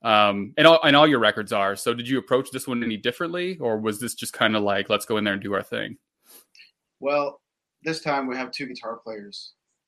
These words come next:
Speaker 2: and, uh, well, it's no secret that these two guitar players might be a bit more skilled than the one that left the band. Uh, they got different styles of playing as well, so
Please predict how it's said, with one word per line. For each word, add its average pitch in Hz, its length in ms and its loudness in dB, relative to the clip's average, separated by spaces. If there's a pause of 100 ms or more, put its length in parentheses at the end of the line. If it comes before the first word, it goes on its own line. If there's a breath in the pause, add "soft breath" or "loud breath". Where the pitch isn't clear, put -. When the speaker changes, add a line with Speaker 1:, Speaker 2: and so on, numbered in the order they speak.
Speaker 2:
and, 123 180 -10
uh, 117 480 -4 (480)
well, 123 240 -2
it's 117 120 -8
no 127 120 -4
secret 123 440 -4
that 107 140 -10
these 120 220 -8
two 110 180 -8
guitar 110 300 -8
players 127 380 -4
might 104 200 -6
be 101 220 -4
a 87 80 -16 (100)
bit - 180 -6
more 95 120 -10
skilled 117 420 -6
than 95 300 -6 (240)
the 98 100 -10
one 98 200 -4
that 95 200 -8
left 101 280 -6
the - 60 -12
band. 135 400 -2 (520)
Uh, 107 320 0 (100)
they 101 80 -10
got 113 160 0
different 127 260 2
styles 123 380 6
of 135 160 -2
playing 127 240 6
as 107 180 0
well, 127 300 4
so 113 460 4